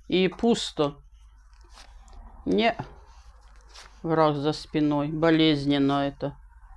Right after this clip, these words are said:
Ну, карта сили перемоги. Під тиском, під силою, з помощью. восхождение. Тяжёлый случай.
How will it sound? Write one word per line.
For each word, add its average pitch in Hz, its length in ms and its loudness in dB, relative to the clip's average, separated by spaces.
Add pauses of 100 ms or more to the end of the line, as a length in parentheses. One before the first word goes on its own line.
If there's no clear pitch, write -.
(460)
Ну, 349 120 2
карта 285 340 2
сили 269 360 4
перемоги. 254 680 6 (1040)
Під - 240 0
тиском, 160 540 4 (320)
під 214 160 0
силою, 170 720 4 (600)
з - 160 -8
помощью. 185 760 6 (960)
восхождение. 156 1120 2 (2250)
Тяжёлый 220 440 6
случай. 147 520 -4